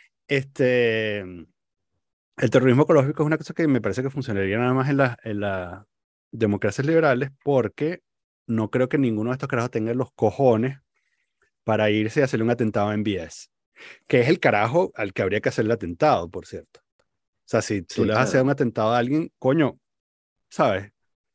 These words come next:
Speaker 1: Tienes que ir a, a, a matar la cabeza de la serpiente, ¿no?
Speaker 2: Sí. Bueno, pero ca-, es que ya empezaron, o sea,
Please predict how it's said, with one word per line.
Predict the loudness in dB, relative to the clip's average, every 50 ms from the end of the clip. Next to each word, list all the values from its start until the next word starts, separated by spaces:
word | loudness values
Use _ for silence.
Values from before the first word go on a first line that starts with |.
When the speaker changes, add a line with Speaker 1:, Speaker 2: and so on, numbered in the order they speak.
| _ _ _ _ _ _ _ _ _ _ _ _ _ _ _
Speaker 1:
Tienes | -4 -4 -4 -6 -2
que | 2 2 4
ir | 4 4 4 4 4 4
a, | 2 2 2 2 2 0 0 -2
a, |
a | -2 -4 -6 -8 -12 -14 -14 -12 -10 -4 -2
matar | 0 0 0 2 2 2 2
la | 2 2 2 2
cabeza | 2 0 0 0 0 0
de | 0
la | 0 0
serpiente, | 0 -4 -2 0 2 2 2 0 -2 -6 -10
¿no? | -10 -10 -12 -12 _ _ _ _ _ _ _ _ _ _ _ _ _ _ _
Speaker 2:
Sí. | -16 -12 -10 -8 -6 -4 -4 -4 -4 -6 -10 _ _ _ _ _ _ -20 -20 -20 -20 -2 2
Bueno, | 4 6 6
pero | 6 6 4
ca-, | 4 2 0
es | 0 2
que | 2
ya | 2 2
empezaron, | 2 2 0 0 0 2 2 2 2 2 2 0
o | 0 -2 0
sea, | -2 -4 -4